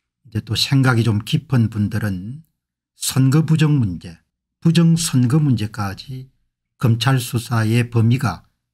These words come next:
미치지 않겠는가, 그렇게 기대감을 가질 수가 있는데, 제 생각에는 그 선을 넘기가 대단히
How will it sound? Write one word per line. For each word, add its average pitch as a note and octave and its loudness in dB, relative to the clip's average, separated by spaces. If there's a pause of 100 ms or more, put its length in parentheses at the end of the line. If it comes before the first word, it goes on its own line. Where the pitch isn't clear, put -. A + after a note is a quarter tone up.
(180)
미치지 C3+ 0
않겠는가, G#2 -6 (280)
그렇게 A2 -6 (420)
기대감을 G#2+ 0
가질 G#2 -4
수가 - -12
있는데, F2 -12 (640)
제 A2+ 2
생각에는 A#2+ 0 (420)
그 A#2+ 0
선을 F#3 2
넘기가 A2 -4
대단히 C3+ 0